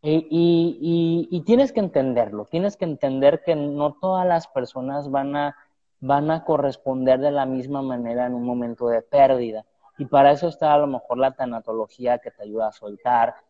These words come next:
Y cuando entiendes y comprendes y abrazas tu sombra y dices, "Ok, estoy en un proceso de pérdida, me voy a dedicar a soltar. Y a lo mejor voy a tardarme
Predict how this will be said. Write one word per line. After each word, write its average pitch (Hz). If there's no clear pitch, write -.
Y 131
cuando 135
entiendes 143
y 131
comprendes 135
y 120
abrazas 123
tu 127
sombra 123
y 135
dices, 135
"Ok, -
estoy 143
en 143
un 143
proceso 131
de 113
pérdida, 110
me 127
voy 131
a 131
dedicar 127
a 117
soltar. 98
Y 98
a 104
lo 107
mejor 120
voy 160
a 156
tardarme 123